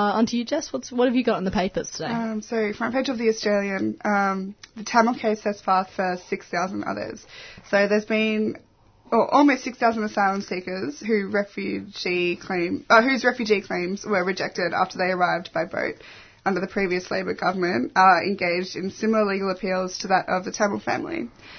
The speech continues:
Speaker 2: who have been in the media a lot lately. Um, the backlog of legal cases involving people fighting to stay in Australia,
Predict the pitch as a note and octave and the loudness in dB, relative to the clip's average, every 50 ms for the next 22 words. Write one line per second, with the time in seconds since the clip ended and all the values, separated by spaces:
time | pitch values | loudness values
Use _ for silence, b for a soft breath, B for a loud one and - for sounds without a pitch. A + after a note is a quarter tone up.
0 | B B F3+ D#3+ F#3+ G#3 G#3 G#3 F#3+ F#3+ F#3+ F#3 G3 F#3 F#3 F3+ F3+ F3+ F3+ F3+ | B B -8 -4 -2 0 2 2 0 0 -2 -2 -2 0 0 0 0 0 0 0
1 | F3+ F3+ F#3 F3+ - - - G3 F#3 F#3 G3+ - - - - - G#3 G3 G3+ - | 0 -2 -4 -6 -8 -4 0 0 2 2 0 -2 -4 -8 -6 -2 -2 -2 -2 -2
2 | A3+ A3 C#4+ F#4 G4+ B B B B B B B B - A3+ G#3+ G#3+ G#3 G#3 G3+ | 0 0 2 0 0 B B B B B B B B 4 6 8 8 8 8 6
3 | G3+ G#3 G#3 G3+ G#3 - _ _ _ _ _ _ _ - - - - A3 G#3 A#3+ | 4 2 0 -4 -4 -8 _ _ _ _ _ _ _ -20 -20 -16 -10 -2 2 2
4 | A3 A3 - A#3+ A#3+ A#3 A3+ - - A#3 A3+ A3 G#3+ - A#3 A3+ A3 G#3+ A3 - | 2 4 2 0 0 -2 -2 -2 2 2 2 2 2 2 2 2 2 2 0 -2
5 | A3 G#3 A3 - - G3+ G3+ G3 G3+ - A3 G#3 G3+ G#3 G#3 G3+ G#3 G3 G3+ G#3+ | -2 -2 -2 -2 -4 -6 -4 -6 -6 -6 -6 -4 0 2 2 2 2 0 -2 -2
6 | A3 G#3 - - G3 - - G3+ G3+ G3+ G3+ - G#3+ - - G#3 G3 G3 G#3 - | -2 -4 -4 -4 -4 -4 -4 -2 -2 -4 -4 -6 -8 -6 -4 -2 -2 -2 -2 -2
7 | - G#2 G#2 G2+ G2 - G3+ - F#2+ | -2 0 0 0 2 0 0 -2 -2